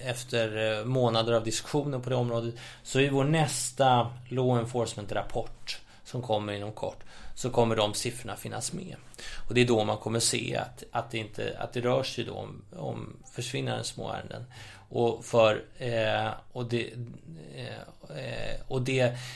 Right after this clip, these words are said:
så det är väl den ena biten. Så ser det ut, så att säga. Det är ingenting som vi, vi, vi,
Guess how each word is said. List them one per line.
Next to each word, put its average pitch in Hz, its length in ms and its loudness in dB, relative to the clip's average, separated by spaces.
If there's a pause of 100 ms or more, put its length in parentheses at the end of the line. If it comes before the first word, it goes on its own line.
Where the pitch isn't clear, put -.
(140)
så - 140 -2
det 170 120 10
är 185 40 10
väl 180 160 6
den 170 160 6
ena 131 340 4
biten. 110 280 0
Så 185 260 6
ser 117 200 4
det 117 60 6
ut, - 260 0
så - 100 -6
att - 60 -4
säga. - 240 -4 (140)
Det 143 140 0
är 147 40 4
ingenting 120 540 0
som 117 260 -2 (100)
vi, 123 320 2 (1000)
vi, 127 380 -6 (180)
vi, 139 220 -6